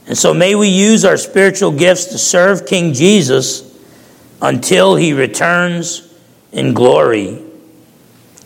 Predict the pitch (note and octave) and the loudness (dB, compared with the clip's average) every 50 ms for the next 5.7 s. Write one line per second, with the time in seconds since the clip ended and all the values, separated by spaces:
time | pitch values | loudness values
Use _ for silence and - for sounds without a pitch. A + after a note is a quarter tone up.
0 | - B2+ A#2 B2 A#2+ B2 A2+ G2+ B2+ C#3+ D#3 D#3 D3 - - - B2 A#2 A2 G#2+ | -8 -2 -2 0 0 0 0 0 0 0 0 0 -2 -4 -4 -2 -2 -2 -2 -2
1 | - - - - - - - - _ _ _ _ _ _ _ - A#2 C3+ C3+ - | -6 -12 -18 -20 -20 -20 -20 -20 _ _ _ _ _ _ _ -4 -2 0 0 0
2 | - - - C3+ C3+ C3 B2+ A2+ A2 G2 F2 - - - - - - _ _ _ | -2 -2 0 2 2 2 0 -2 -4 -8 -8 -10 -16 -20 -20 -20 -20 _ _ _
3 | _ _ _ _ _ _ _ _ _ _ _ _ _ _ _ _ _ _ - - | _ _ _ _ _ _ _ _ _ _ _ _ _ _ _ _ _ _ -20 -20
4 | - - - A2+ G#2+ G#2+ G#2+ G2+ G2 - - B2 C3 - A#2 - C3 B2 B2+ B2+ | -18 -8 -4 0 0 2 0 0 -2 -4 -2 -2 0 0 0 -2 -2 0 0 -2
5 | C3 C#3 C3 - - B2+ A2+ G#2 F#2+ E2+ F2+ F2+ F#2 | -4 -6 -8 -10 -10 -8 -8 -8 -8 -10 -14 -18 -20